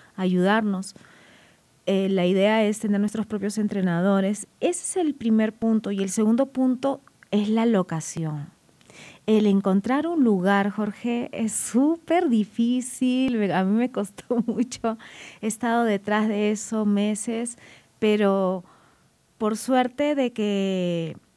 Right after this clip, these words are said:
gracias a Dios que todo salió bien y que nos apoyaron mucho en el Senior Center de Wasatch County. Yo estoy súper agradecida por, por este apoyo, porque en los sitios en los cuales yo iba,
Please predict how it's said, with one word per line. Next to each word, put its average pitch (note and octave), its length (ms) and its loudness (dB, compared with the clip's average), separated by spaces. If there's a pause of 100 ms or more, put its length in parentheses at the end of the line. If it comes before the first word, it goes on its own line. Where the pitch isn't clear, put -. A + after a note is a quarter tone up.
(680)
gracias G3+ 380 -4
a A#3 40 0
Dios A3 160 0
que B3 100 -6
todo A3+ 560 0
salió G3 360 -2
bien A3+ 760 0
y G3 220 -2
que E3+ 960 -2 (360)
nos G3 240 0
apoyaron G3 460 0 (120)
mucho A3 520 0
en F#3+ 260 0
el F3 120 0
Senior G3+ 400 0
Center G#3+ 460 -4
de F#3+ 120 -4
Wasatch F#3+ 400 -8
County. G3+ 520 -8 (920)
Yo A3 100 -2
estoy A#3 200 -4
súper B3 420 -4
agradecida F#3 760 0
por, F3 240 -4
por F3 220 -6
este F3 220 -6
apoyo, F#3+ 400 -2
porque F#3+ 280 -6
en F3+ 60 0
los F3+ 140 -2
sitios A#3 380 -6
en A3 80 -2
los G3 160 -2
cuales G3+ 340 -4
yo G#3 140 -2
iba, G3+ 420 -2